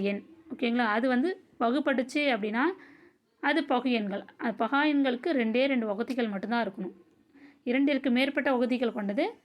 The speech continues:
பகு எண். ஃபஸ்ட்டு பாருங்க. ஃபஸ்ட்டு பாருங்க.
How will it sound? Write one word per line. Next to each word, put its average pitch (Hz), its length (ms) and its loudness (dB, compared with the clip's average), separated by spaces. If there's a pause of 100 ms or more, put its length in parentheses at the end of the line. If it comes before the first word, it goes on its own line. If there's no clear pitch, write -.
(260)
பகு 226 280 0
எண். 190 180 -6 (1000)
ஃபஸ்ட்டு 247 380 0
பாருங்க. 226 360 0 (3000)
ஃபஸ்ட்டு 294 320 -2
பாருங்க. 277 320 2